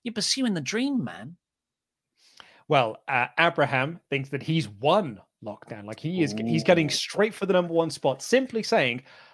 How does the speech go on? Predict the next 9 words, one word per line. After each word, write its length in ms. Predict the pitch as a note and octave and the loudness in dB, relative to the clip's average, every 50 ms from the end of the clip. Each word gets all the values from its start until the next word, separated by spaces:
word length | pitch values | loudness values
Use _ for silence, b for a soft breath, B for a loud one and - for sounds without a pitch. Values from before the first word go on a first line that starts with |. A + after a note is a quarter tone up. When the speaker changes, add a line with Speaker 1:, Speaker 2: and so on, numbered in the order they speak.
| B B B | B B B
Speaker 2:
"I 160 | F3 F#3 A#3+ | 4 4 4
spent 400 | G#3+ - - F#3+ E3 D3+ C#3+ - | 4 0 0 0 0 0 -2 -8
twenty-two 720 | - - - G3 A#3 A#3+ - - A#3 A3 - - A#3 A3 G3+ | -8 -4 -2 0 0 0 -2 -6 -6 -6 -4 -4 -4 -4 -6
thousand 680 | - - - G#3+ G3+ F#3+ D#3+ C#3 C3+ A#2+ A2+ A2+ - _ _ _ - | -4 -2 0 0 2 2 0 -2 -4 -8 -12 -14 -18 _ _ _ -14
seven 420 | - - - - G#3 G#3 - A#3 | -12 0 4 4 4 4 4 0
hundred 260 | F3+ G3 G#3 D3+ D3+ | 0 0 -2 -2 -2
and 140 | E3 D#3 D3+ | -4 -4 -4
forty-one 960 | - - - F3+ F3+ F#3 G3+ - - G#3+ G#3 F3+ D#3+ E3 E3 E3 E3 D#3+ D#3+ D#3+ | -6 -4 0 2 2 2 2 -2 -2 -4 -4 -2 0 0 0 0 0 -2 -2 0
minutes 300 | E3+ C#3+ B2+ A#2 - | 0 0 -2 -2 -6